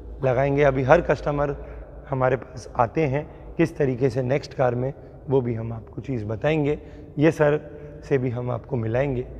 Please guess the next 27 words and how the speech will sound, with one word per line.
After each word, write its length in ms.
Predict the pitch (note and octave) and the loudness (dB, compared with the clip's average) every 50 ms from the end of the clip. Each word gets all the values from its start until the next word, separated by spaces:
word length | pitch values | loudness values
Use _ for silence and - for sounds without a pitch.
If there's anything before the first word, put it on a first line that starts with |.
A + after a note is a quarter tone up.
| - - - - F3+ | -16 -14 -12 -8 -4
एक 100 | C#3+ A#2 | 0 2
बार 120 | B2+ A#2+ | 2 2
फिर 140 | - D3+ C3 | 4 2 2
से 120 | A#2 D#3 | 2 2
like 280 | C3+ B2 B2+ A#2+ - - | 2 2 0 0 -2 -4
करिए, 300 | C3+ B2+ A#2 A#2 B2+ B2+ - - - - - - - - - - - - | -4 -4 -2 -2 -4 -4 -6 -10 -12 -12 -14 -12 -12 -12 -12 -12 -8 -4
comment 320 | C3+ B2+ C3+ C#3+ C#3 A#2+ | 0 0 0 0 0 0
करिए, 320 | - D3 B2+ C#3 E3 F3+ - | 2 2 2 4 2 2 2
and 220 | D3 D3+ D3 B2+ A2+ | 2 2 2 8 8
budget 680 | C3+ C#3+ C3 F3+ G3 G3+ F#3 - - - - - - - | 8 10 10 8 6 6 4 0 -6 -12 -12 -12 -6 -2
के 100 | - C#3 | -2 0
जो 100 | B2 D3 | 2 0
comments 480 | C3+ - C3+ B2+ C3+ D3+ D#3+ D3 - - | 2 2 0 0 0 -2 -4 -4 -4 -4
आते 220 | B2 A2+ - D#3+ C#3+ | -4 -4 -4 -4 -4
हैं, 240 | A#2+ B2 C#3+ D3+ - - - - - - - - - | -2 -2 -4 -6 -8 -12 -14 -14 -14 -14 -12 2 8
एक 280 | E3 F3+ G3+ F#3+ - D#3+ | 10 10 10 8 6 2
लाख 260 | D3 C#3+ D#3 D#3 - | 2 2 2 0 -2
रुपए 200 | C#3+ A#2+ C#3+ C#3 | -4 -4 -4 -2
का 140 | A#2+ D3 C#3 | 0 0 0
budget 360 | B2 B2 A2+ C3 C#3 C3+ - | 0 0 -2 -2 -4 -6 -8
आपको 300 | - - - - - C3 | -12 -16 -16 -10 -6 -6
रखना 420 | A2+ G#2+ A2+ - - C3+ D#3+ D#3 | -4 -4 -4 -4 -2 0 0 2
है 200 | C#3 B2+ C#3 D3+ - - - - - - - - | 2 0 -2 -4 -6 -12 -16 -18 -18 -18 -4 2
alloy 340 | - C#3 C3+ C#3+ D3 D3 C#3+ | 4 6 8 8 6 6 4
wheel 260 | B2+ A#2+ C3+ C#3 C#3 | 2 0 0 -2 -2
छोड़ 420 | C3 - - - D#3 D#3+ E3+ E3 D#3 | -4 -8 -4 2 4 4 4 4 2
के, 240 | - - C#3 C3 | -2 -2 -2 -2